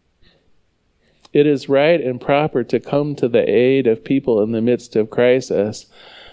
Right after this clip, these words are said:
but what are we to do about the crisis itself?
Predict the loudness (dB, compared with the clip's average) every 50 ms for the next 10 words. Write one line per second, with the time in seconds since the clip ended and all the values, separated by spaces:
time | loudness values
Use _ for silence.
0 | _ _ _ _ _ _ _ 0 2 2 2 2 0 2 2 4 4 4 2 0
1 | 0 0 -2 -2 -2 -4 -4 -2 -2 -2 0 0 0 0 2 2 0 0 -2 -2
2 | -6 -6 -6 -2 -2 0 0 0 -2 -2 -4 -4 -4 -4 -6 -10 -10 -10 -10 -10
3 | -12 -12 -8 -6 -4 -2 -4 -4 -6 -8 -12 -18 -20 -20 -20 -18 -20 -20 -20